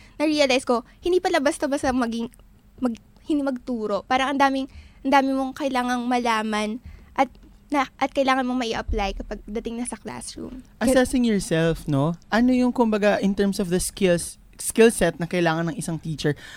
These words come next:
Speaker 2: what are your strengths and what are your weak points also?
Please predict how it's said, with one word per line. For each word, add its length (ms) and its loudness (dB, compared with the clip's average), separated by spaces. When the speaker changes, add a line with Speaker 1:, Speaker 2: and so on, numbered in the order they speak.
Speaker 2:
what 260 4
are 140 2
your 240 4
strengths 600 0
and 180 0
what 160 0
are 240 -2
your 240 6
weak 320 4
points 320 0
also? 640 -4